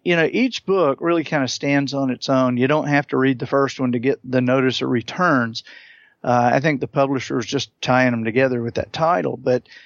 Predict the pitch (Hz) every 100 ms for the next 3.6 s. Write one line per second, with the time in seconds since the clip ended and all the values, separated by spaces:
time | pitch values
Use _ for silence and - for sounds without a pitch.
0 | - - _ - - 139 135 147 196 214
1 | 175 151 131 - 180 220 151 117 117 -
2 | _ _ 143 170 180 165 139 143 123 131
3 | 147 185 - 147 139 131